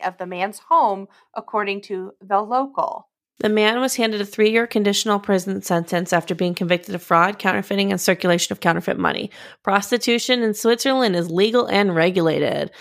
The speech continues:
Speaker 2: There are several licensed brothels across the country, primarily in Zurich. For more information, visit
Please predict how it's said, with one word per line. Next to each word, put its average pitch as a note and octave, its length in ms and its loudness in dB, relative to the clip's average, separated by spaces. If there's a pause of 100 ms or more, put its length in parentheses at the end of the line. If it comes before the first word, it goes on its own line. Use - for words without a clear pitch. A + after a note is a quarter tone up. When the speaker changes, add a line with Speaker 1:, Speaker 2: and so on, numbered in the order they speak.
(260)
Speaker 2:
There E3+ 100 2
are E3 40 2
several B3 420 2
licensed D#3+ 420 -2
brothels G3 400 -2
across - 340 0
the C4+ 100 -6
country, A3+ 360 -2
primarily G#3+ 600 0
in A3+ 220 -2
Zurich. D#3 540 -8 (160)
For G3+ 120 -2
more A3 200 4
information, B3+ 800 0 (600)
visit F3 460 0